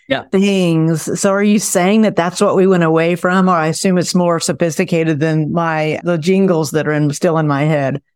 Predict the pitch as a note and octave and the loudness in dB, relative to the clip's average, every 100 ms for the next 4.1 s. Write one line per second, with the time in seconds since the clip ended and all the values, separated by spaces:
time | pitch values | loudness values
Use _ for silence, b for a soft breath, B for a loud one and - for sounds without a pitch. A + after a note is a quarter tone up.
0 | _ _ F4 E4 C#4 - D#4 D#4 D#4+ D#4+ | _ _ -4 -2 -4 -2 -4 -2 -2 0
1 | D4 A3 G#3 A#3+ A3+ G3 G#3 - A3 G#3+ | 0 0 0 0 0 0 -2 -2 -2 0
2 | G#3 F#3 F#3 G3+ F#3 F3+ E3+ - - _ | 0 -2 -2 0 0 0 -2 -4 -12 _
3 | _ - F#4 G4+ C4 F3+ F3+ - A#3 G3 | _ -6 -4 -2 0 0 -2 0 0 2
4 | F3 | -2